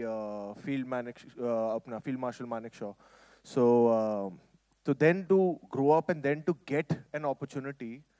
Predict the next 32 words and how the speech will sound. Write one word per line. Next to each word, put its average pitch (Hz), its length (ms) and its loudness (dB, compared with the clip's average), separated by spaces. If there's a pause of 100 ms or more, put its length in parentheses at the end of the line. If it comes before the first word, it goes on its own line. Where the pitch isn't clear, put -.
(640)
to, 135 340 0
uh, 117 440 4
see 151 340 -6
life 131 340 -4
through 135 140 -6
his 123 240 -8
eyes, 110 400 -10
and 113 340 -10
it's 120 180 -14
not 135 240 -4
just 139 120 -14
any 127 180 -12
other 127 140 -6
person 117 360 -10
but 120 160 -6
him. 110 360 -12 (840)
Uh, 120 360 -2
it's, 131 280 -12
it's, 139 280 -14
I 139 140 -2
feel 170 240 -8
very 139 240 -6
fortunate, 147 480 -6
I 123 100 -8
feel 131 220 -12
very 117 220 -6
grateful 127 460 -10 (240)
for, 123 240 -4 (240)
uh, 117 320 -2 (380)
Ronnie 120 220 -4
sirs 127 300 -6
and 120 200 -14